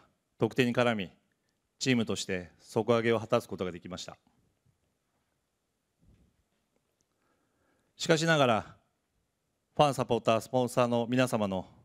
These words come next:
多大なるご支援を受けたにもかかわらず、まあ、ジェイツーリーグ三位となり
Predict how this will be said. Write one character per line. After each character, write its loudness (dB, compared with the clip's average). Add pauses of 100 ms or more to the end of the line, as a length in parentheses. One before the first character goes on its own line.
(140)
多 2
大 2
な 0
る -2
ご -6
支 -6
援 -2
を -10 (960)
受 0
け -10
た 0
に -4
も -8
か -10
か -4
わ 0
ら -4
ず、 -10 (1040)
ま 2
あ、 -4
ジ -6
ェ -4
イ -6
ツ -6
ー -2
リ -2
ー -6
グ -6 (160)
三 -4
位 -8
と -14
な -4
り -8